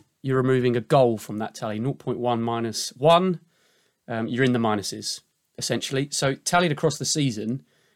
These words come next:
um, after that, uh, big <laughs> explanation, Nick Pope's four point nine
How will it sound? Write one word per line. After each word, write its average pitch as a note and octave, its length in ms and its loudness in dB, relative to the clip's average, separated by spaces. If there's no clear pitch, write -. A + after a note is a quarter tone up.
um, A2+ 240 0
after A#2 280 -4
that, A2 260 -2
uh, A2 280 -12
big B2 160 0
<laughs> A#2+ 60 0
explanation, C#3 580 0
Nick F3 160 2
Pope's - 440 0
four F3+ 320 2
point D#3 240 2
nine A#2 540 2